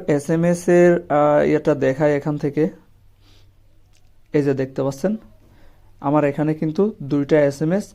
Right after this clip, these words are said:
আছে দেখাচ্ছে। আমি অ্যাপটা একটু রিফ্রেশ দিয়ে আসি।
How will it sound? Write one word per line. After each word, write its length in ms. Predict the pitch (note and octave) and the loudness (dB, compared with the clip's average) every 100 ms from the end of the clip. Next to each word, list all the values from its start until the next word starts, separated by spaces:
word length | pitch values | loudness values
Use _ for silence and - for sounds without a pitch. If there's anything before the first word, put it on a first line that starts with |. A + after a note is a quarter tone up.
| - | -6
আছে 340 | B2 C3+ D#3 | -4 -2 -2
দেখাচ্ছে। 540 | B2+ B2 A#2+ - D#3+ G3+ - - - _ _ - - - _ _ _ _ - - - _ - - - - _ _ - - - - | -2 -6 -10 -6 -6 -6 -10 -20 -20 _ _ -20 -20 -20 _ _ _ _ -20 -20 -20 _ -20 -20 -20 -20 _ _ -20 -20 -20 -8
আমি 200 | C#3 C#3+ | -4 -2
অ্যাপটা 300 | C3+ C#3 D3 | -2 -2 -6
একটু 260 | C#3+ D3+ | -4 -4
রিফ্রেশ 480 | C3+ C#3 C#3 C#3+ D3 C#3+ | -2 -4 -4 -4 -4 -2
দিয়ে 140 | C#3+ | -2
আসি। 300 | C#3 C#3 F#3 | -2 -2 -6